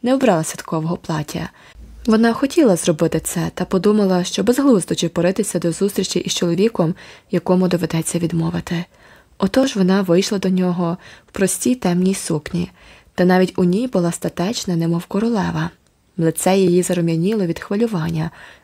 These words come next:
а великі сині очі були озерами світла, хоч і не такого погідного, як завжди. Вона прагнула,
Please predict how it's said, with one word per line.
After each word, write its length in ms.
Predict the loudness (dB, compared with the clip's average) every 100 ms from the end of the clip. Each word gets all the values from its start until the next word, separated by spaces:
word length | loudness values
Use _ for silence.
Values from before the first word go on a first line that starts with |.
| _
а 100 | -2
великі 320 | 2 2 2
сині 320 | -2 0 -2 0
очі 480 | -4 -4 -4 -4 -6 -10 -20 -18 -8
були 560 | 0 2 2 2 0 -4
озерами 580 | -6 -4 -2 -2 -2 -2
світла, 680 | -4 -4 -4 -4 -4 -6 -6 -12 -20 -20 -20
хоч 340 | -6 -2 -2 -2
і 60 | -4
не 100 | -2
такого 380 | 0 2 2
погідного, 560 | 0 0 0 -2 -2 0
як 180 | -2 -4
завжди. 520 | -4 -6 -6 -6 -8 -8 _ _ _ _
Вона 220 | 0 2 4
прагнула, 560 | 2 2 2 0 0